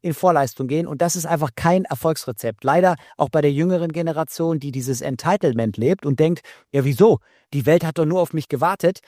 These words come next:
einfach aus meiner Sicht zum Scheitern verurteilt. Deshalb finde ich's besser, wenn jemand denkt, er wär faul und dann arbeitet wie besessen. Äh, weil dann ist es einfach nur eine falsche Selbstwahrnehmung, aber <laughs> durchaus ein sehr zielführendes Lebensmodell.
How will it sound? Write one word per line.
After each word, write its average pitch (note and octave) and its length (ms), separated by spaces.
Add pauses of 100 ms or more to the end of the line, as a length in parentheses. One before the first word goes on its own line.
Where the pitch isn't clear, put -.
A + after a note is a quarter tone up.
(160)
einfach E3+ 260
aus C#3+ 160
meiner E3 240
Sicht D3 180
zum C3 120
Scheitern D3+ 360
verurteilt. A2+ 460
Deshalb C3+ 260
finde E3 140
ich's D#3 100
besser, F3 320
wenn D#3+ 120
jemand D#3+ 280
denkt, E3 200
er C#3+ 100
wär C3+ 140
faul D#3+ 320 (200)
und D3 140
dann D3+ 140
arbeitet D3+ 400
wie A#2+ 100
besessen. B2 480 (340)
Äh, D3+ 240
weil D3 340 (100)
dann D3+ 180
ist D#3 160
es D#3 80
einfach D#3 240
nur E3 120
eine D#3 100
falsche D#3 480 (160)
Selbstwahrnehmung, F#3 1040
aber C#3+ 200
<laughs> C3+ 80
durchaus D#3 600 (260)
ein E3 140
sehr E3 240 (240)
zielführendes F3+ 580
Lebensmodell. C3 680